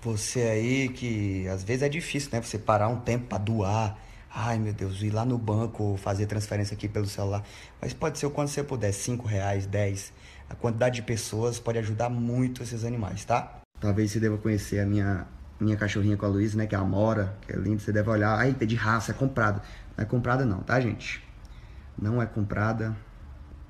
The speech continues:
É, foi uma amiga nossa que teve, tinha filhotes.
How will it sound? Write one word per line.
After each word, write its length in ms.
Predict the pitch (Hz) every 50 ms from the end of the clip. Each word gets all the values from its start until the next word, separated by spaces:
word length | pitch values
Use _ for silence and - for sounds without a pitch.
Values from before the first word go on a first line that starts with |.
| - - -
É, 720 | - - 101 95 95 95 92 92 92 92 90 90 90 95 101 - - - - -
foi 160 | - - 101
uma 80 | 98 101
amiga 260 | 101 101 101 110 104
nossa 260 | 101 98 98 98 -
que 140 | - - -
teve, 420 | - - 95 95 92 95 92 92 - - - - - - - - - - - - - -
tinha 180 | - - 123 117
filhotes. 800 | - - 123 110 110 110 117 127 139 - - - - - -